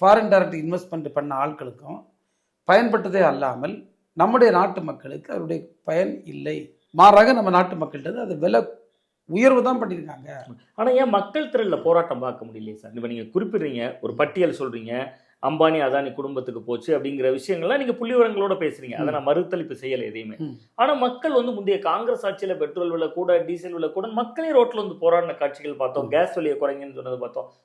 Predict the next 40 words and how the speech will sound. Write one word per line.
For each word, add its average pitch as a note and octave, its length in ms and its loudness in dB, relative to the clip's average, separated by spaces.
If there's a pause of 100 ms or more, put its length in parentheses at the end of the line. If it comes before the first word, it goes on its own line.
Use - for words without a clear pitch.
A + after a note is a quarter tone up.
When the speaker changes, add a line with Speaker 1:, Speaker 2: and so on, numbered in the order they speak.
(100)
Speaker 2:
பாஜக D4 300 2
ஆட்சியில B3+ 280 0
அப்படி G#3 140 -4
எந்த G3+ 180 -4
எதிர்ப்பையும் G#3 320 -4
பார்க்க C#3+ 340 -8
முடியல. A2 200 -14 (100)
Speaker 1:
இன்னை-, E3 160 0
இன்னைக்கு D#3+ 280 -2
வந்து E3+ 200 -2
உண்மையிலே F3+ 360 0
ஒரு D3+ 160 2
வருத்தமான D#3+ 420 -2
விஷயம் C#3+ 640 -10 (120)
பார்த்துட்டா, B2+ 440 -16 (240)
சிவிக் A#3 540 -6
கரேஜ்னு F3 400 4
சொல்லுவோம். B2+ 360 -14 (160)
Speaker 2:
ம். G#2 140 -20 (640)
Speaker 1:
அது E3 200 2
வந்து F#3 320 -2
உண்மையிலேயே E3+ 800 -2 (100)
இன்னைக்கு D#3+ 400 -8
இருக்கக்கூடிய D#3+ 200 -8
சமூகத்துல D#3 420 -12
குறைவா D3+ 200 -10
தான் D3+ 160 -12
நம்ம D#3 200 -14
பார்க்க A2+ 220 -16
Speaker 2:
ம். C3 100 -20
Speaker 1:
முடியுது. A#2+ 320 -20 (600)
இதுக்கு A3+ 360 0
அவங்களுடைய F#3+ 360 0
வேலைகள், F3 720 2
வேலைப்பளு E3+ 640 -4
அல்லது E2 400 -6
Speaker 2:
ம். D#2+ 60 -10
Speaker 1:
ஒரு, D#2+ 260 -12
ஒரு E3 180 -18
கல்ச்சுரல் E3 480 -6